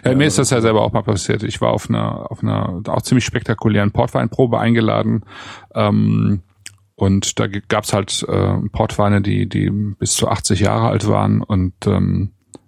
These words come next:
Speaker 1: ich war erkältet und habe aber mon-, äh, morgens halt noch geschmeckt und
Speaker 2: Hast du das
Speaker 1: bis
Speaker 2: nicht
Speaker 1: ich
Speaker 2: eben
Speaker 1: dann
Speaker 2: schon mal erzählt?
Speaker 1: Ja, aber wir waren halt,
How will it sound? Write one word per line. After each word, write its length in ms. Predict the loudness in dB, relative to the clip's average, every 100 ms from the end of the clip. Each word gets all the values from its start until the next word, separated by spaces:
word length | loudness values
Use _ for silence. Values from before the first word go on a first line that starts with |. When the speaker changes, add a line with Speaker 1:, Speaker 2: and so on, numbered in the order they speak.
| _ -10
Speaker 1:
ich 100 | -2
war 120 | -2
erkältet 540 | -2 -2 0 0 -2
und 200 | -4 -2 0
habe 140 | 0
aber 200 | 2 2
mon-, 280 | 2 2 2
äh, 60 |
morgens 500 | 2 4 4 2 0 -2
halt 180 | 0
noch 120 | 0 0
geschmeckt 460 | 0 0 0 -4
und 260 | -6 -6 -8 -18 -10
Speaker 2:
Hast 120 | -2
du 60 | 0
das 80 | 2
Speaker 1:
bis 60 | 2
Speaker 2:
nicht 20 |
Speaker 1:
ich 60 |
Speaker 2:
eben 80 | 2
Speaker 1:
dann 80 | 2
Speaker 2:
schon 140 | 2 2
mal 120 | 2
erzählt? 380 | 0 0 0 -4 -18 -20 -20 _ 0
Speaker 1:
Ja, 160 | 2
aber 220 | 4 2
wir 80 | 0
waren 240 | 0 0 0
halt, 320 | 0 -2